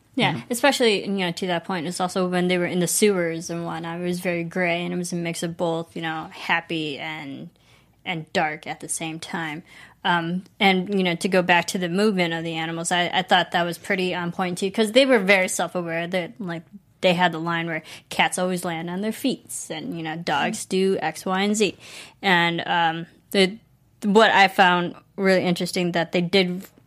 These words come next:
Speaker 1: actually, you know, research dogs, like, climbing up ladders, how they would move, and they actually hop instead of, like, one paw at a time. They hop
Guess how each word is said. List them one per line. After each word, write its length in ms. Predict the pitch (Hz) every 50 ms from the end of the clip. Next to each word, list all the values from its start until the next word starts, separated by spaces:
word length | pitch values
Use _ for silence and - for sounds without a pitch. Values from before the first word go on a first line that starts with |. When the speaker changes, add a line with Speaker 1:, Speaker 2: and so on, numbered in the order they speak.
| _ _ _ _ _ _ - _ -
Speaker 1:
actually, 580 | 202 175 170 - - - 196 185 180 175 175
you 340 | 175 170 180 175 170 175 175
know, 220 | 165 160 156 156 160
research 560 | 165 170 180 175 - - 185 170 - - -
dogs, 420 | - 180 160 160 165 175 - - - - -
like, 160 | 180 160 -
climbing 400 | - - - 180 170 165 170 175
up 160 | 180 175 - 214
ladders, 340 | 202 190 180 170 151 180
how 180 | - - 180 165
they 140 | 170 170 170
would 160 | 170 175 170
move, 300 | 180 180 175 170 170 175
and 240 | 175 170 170 175 185 _ _
they 160 | - 180 -
actually 420 | - 170 170 - - - 175 160
hop 380 | 170 - - - 202 160 - -
instead 320 | 175 160 - - 180 165
of, 100 | 165 180
like, 240 | 185 156 151 151 - - - - - - _
one 240 | - 190 190 175 175
paw 240 | - - 185 175 170
at 160 | 165 165 165
a 80 | 165 160
time. 380 | - - 180 165 160 165 165
They 100 | 170 165
hop 380 | 151 - - 180 165 160 -